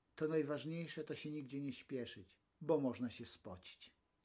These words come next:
Tak, takie ma podejście ten człowiek, bardzo sympatyczny. I teraz ja do niego dzwonię, idę, mm, idę.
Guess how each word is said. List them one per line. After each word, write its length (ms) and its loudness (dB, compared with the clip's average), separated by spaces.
Tak, 180 -4
takie 240 -2
ma 140 2
podejście 380 -2
ten 120 -2
człowiek, 340 -4
bardzo 480 -6
sympatyczny. 600 -6
I 80 -4
teraz 500 8
ja 140 8
do 80 6
niego 240 6
dzwonię, 720 2
idę, 440 4
mm, 340 -6
idę. 260 0